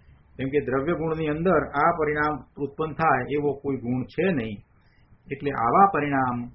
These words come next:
અટકવાના સ્થાનો, માર્ગના સ્થાનો જીવમાં નથી, એ અહીંયા બરાબર સમજાય છે. ગુરુદેવ કહે છે કે વિતરાગ દેવનો માર્ગ અદ્ભુત અને અલૌકિક છે.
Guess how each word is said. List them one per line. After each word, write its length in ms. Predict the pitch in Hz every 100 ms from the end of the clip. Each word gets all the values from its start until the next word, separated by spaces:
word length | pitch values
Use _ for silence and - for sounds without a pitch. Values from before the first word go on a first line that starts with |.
| _ - _ _ _ _ -
અટકવાના 520 | - 156 156 151 147
સ્થાનો, 440 | 131 123 127 127
માર્ગના 380 | 120 113 123 147
સ્થાનો 560 | 160 - 123 123 107 110 - _ - - - - - _ - 98
જીવમાં 400 | 139 175 160 123
નથી, 460 | 120 135 110 110 - _ _ - -
એ 140 | 143 131
અહીંયા 280 | 113 127 117
બરાબર 320 | 110 131 160
સમજાય 440 | - - 104 98 92
છે. 220 | - - _ _ _ _ _ - - - _ _ - _ _ _ - - - 120
ગુરુદેવ 300 | 139 147 139
કહે 100 | 143
છે 140 | 160
કે 100 | 196
વિતરાગ 460 | 165 147 165 190 190
દેવનો 300 | 180 185 185 180
માર્ગ 400 | 156 160 165 123
અદ્ભુત 320 | 117 180 180
અને 100 | 160
અલૌકિક 460 | 131 139 160 165 165
છે. 260 | - 147